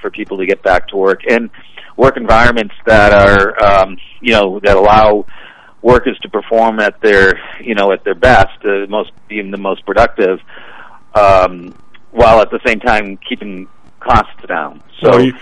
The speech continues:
Speaker 2: you're right.
Speaker 1: uh,
Speaker 2: I
Speaker 1: my, my hope would be that we get back to a place where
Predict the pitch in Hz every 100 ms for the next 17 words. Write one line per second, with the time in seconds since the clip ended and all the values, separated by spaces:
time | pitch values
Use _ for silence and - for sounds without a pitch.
0 | - - 143 143 117 117 131 120 113 123
1 | 131 120 127 123 156 165 135 101 107 95
2 | 101 - 113 110 104 117 - 113 113 -
3 | 120 98 117 104 95 113 107 98 95